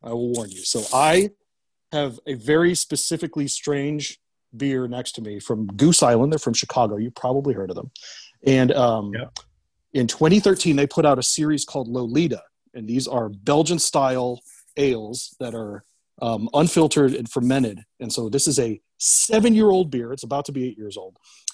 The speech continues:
Speaker 1: And, um, it is made with, um, this one happens to be with, uh, raspberries, and then they age it in wine barrels. And so that is my, I had to actually pop a cork to do this,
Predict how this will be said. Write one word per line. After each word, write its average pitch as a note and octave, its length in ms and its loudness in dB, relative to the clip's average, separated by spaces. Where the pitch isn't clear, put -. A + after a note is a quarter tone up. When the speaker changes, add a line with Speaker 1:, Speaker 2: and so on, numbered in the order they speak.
Speaker 1:
And, C3+ 340 2
um, A#2 360 0
it B2+ 120 2
is A#2+ 140 0
made C3 320 4
with, B2+ 340 -2
um, G#2+ 560 -2
this D3 180 2
one A#2 240 0
happens C3+ 460 0
to B2 80 -4
be G#2 220 -4
with, G#2 300 -8
uh, G#2 440 -6
raspberries, B2 800 -2
and A#2+ 120 -4
then A#2+ 80 -4
they A#2+ 160 -4
age C#3 240 2
it C#3+ 80 2
in C3+ 140 2
wine C#3 300 0
barrels. - 480 -16
And A#2+ 100 -18
so A#2 140 -10
that C#3 200 -2
is D3+ 100 -6
my, B2+ 380 -4
I C#3+ 60 -8
had C#3+ 80 -4
to D3+ 60 0
actually C#3+ 260 -6
pop D#3+ 300 -6
a D#3 40 -12
cork E3 340 -8
to C#3 80 -12
do C3 180 -8
this, B2 280 -12